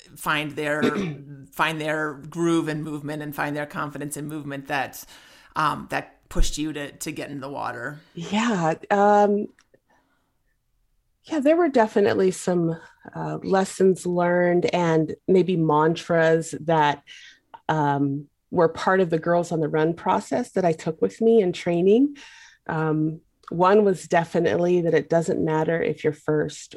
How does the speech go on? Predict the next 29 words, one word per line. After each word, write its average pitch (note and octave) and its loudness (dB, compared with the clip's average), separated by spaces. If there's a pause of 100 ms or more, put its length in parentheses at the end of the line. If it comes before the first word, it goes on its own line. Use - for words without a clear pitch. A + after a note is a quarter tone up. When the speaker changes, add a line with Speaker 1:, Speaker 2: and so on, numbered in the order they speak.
Speaker 2:
or D3+ -2 (420)
who's F#3 -2
fastest, C#3+ -2
just - -6
keep - -6
moving D#3+ 0
forward. D#3+ -2 (280)
Speaker 1:
Sure. D3 -12
Speaker 2:
Um, D3+ 0
so - 0
really, F#3 4
I E3 0
could D#3 0
just - -6 (360)
be F3 2
part E3+ 0
of E3 -2
my D#3 0
own, D#3 2 (340)
uh, C#3+ -2 (120)
growth D3+ 0 (300)
and C#3+ -8
focus D#3+ 0
on D#3 0
myself D3 -4
and D3 -2
my C#3+ 0
performance D3 -2 (400)
and D3 0